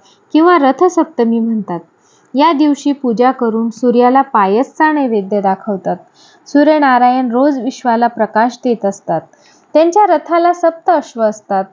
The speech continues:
हे अश्व म्हणजे सप्त रंग, सप्त वार, सप्त छंद आहेत. वर्षभर सूर्यनारायणाचे व्रत करून अखेरीस रथाचे दान केले असता महासप्तमी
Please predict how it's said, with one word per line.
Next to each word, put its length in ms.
हे 140
अश्व 380
म्हणजे 360
सप्त 360
रंग, 440
सप्त 400
वार, 380
सप्त 400
छंद 240
आहेत. 380
वर्षभर 540
सूर्यनारायणाचे 1000
व्रत 260
करून 340
अखेरीस 500
रथाचे 540
दान 300
केले 280
असता 400
महासप्तमी 840